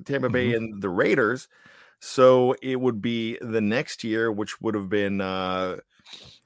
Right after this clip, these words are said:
Speaker 1: my goodness, uh, why am I blanking? Oh, Patriots and, uh, Patriots and the, uh, Carolina Panthers. So
Speaker 2: That was
Speaker 1: two thousand three season, two thousand four.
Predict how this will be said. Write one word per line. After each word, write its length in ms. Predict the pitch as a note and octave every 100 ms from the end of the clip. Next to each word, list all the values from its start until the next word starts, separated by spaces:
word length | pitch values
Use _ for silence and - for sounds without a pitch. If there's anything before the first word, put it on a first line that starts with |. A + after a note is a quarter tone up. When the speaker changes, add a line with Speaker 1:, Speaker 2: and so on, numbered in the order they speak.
| _ _ _
Speaker 1:
my 280 | A2 A2+ A2
goodness, 600 | E2+ - A2+ G2+ F#2+ -
uh, 320 | G#2+ G2+ G2+ G2+
why 280 | A2 A2
am 120 | A#2+ A2
I 40 |
blanking? 300 | G2 A2 G#2+ F#3
Oh, 300 | D#3 A2+ -
Patriots 680 | - D3 - D3 C#3 - - -
and, 560 | C3 B2+ B2 B2 A#2+
uh, 300 | B2 A#2+ A#2+ - _ _ _ _ _ _ _ _ _ _
Patriots 460 | - B2+ C#3 C#3 - -
and 340 | B2+ B2 B2
the, 580 | A2+ A#2 A2+ A#2 A2+ A2+
uh, 100 | - - _ -
Carolina 340 | C#3+ C3+ A#2+ G2+
Panthers. 720 | B2 B2+ - C2 G#1+ - - - - - _ -
So 140 | C3
Speaker 2:
That 200 | C#3 C#3+
was 140 | E3
Speaker 1:
two 40 | C#3+
thousand 340 | B2+ C3+ A#2
three 320 | - - C3
season, 460 | A#2+ A#2 A2 A2+ G#2+
two 140 | A2+
thousand 360 | G#2+ G#2+ G2+ F#2
four. 280 | - C2+ -